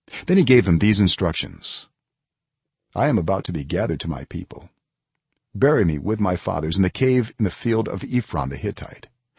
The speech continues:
the cave in the field of Machpelah near Mamre in Canaan, which Abraham bought along with the field as a burial place from Ephron the Hittite. There Abraham and his wife Sarah were buried. There Isaac and his wife Rebekah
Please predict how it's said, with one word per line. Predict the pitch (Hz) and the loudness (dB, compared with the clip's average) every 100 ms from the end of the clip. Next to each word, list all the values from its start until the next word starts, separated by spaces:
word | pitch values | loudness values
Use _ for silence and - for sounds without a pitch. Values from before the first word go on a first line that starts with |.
| - - | -14 -4
the | - | 0
cave | - 151 147 | 4 4 6
in | 127 | 4
the | 98 | 4
field | - 131 123 | 2 4 4
of | 90 | 2
Machpelah | 95 107 - - 104 87 76 60 | 0 -2 -4 -4 -4 -2 -6 -6
near | 73 85 | -2 0
Mamre | 82 98 92 69 | 2 2 0 -4
in | 64 67 | -8 -12
Canaan, | - 92 - - - _ _ _ _ _ _ _ - | -10 -10 -10 -18 -20 _ _ _ _ _ _ _ -6
which | 95 135 | 0 2
Abraham | 143 98 76 62 - _ _ | 4 2 0 -6 -12 _ _
bought | 113 101 - | 2 2 0
along | 98 98 110 | 0 2 4
with | 107 | 2
the | 120 | 0
field | - - 82 - - _ - - | -4 -4 -4 -6 -16 _ -10 -2
as | 95 | 0
a | 82 | 0
burial | 90 131 90 | 2 2 2
place | - - 58 - | -2 -8 -10 -10
from | - 76 | -8 -4
Ephron | 107 95 85 60 | -4 -2 -4 -6
the | 64 | -6
Hittite. | 82 76 - - - _ _ _ _ _ _ _ _ _ _ _ _ _ | -8 -8 -12 -16 -20 _ _ _ _ _ _ _ _ _ _ _ _ _
There | 95 104 107 | 2 4 4
Abraham | 110 101 101 101 104 110 | 2 2 2 2 2 0
and | - | -2
his | 101 90 | -2 0
wife | 95 98 | 0 0
Sarah | - - - 67 | -2 -4 -4 -6
were | 71 | -10
buried. | 62 60 - - - _ _ _ _ - - - | -12 -14 -16 -20 -20 _ _ _ _ -20 -18 0
There | 123 127 - | 4 4 4
Isaac | 135 120 80 90 | 2 2 0 -2
and | 85 | 0
his | 123 | 0
wife | 104 101 - | 2 0 0
Rebekah | 104 90 127 - 60 - | -4 -2 -6 -6 -10 -14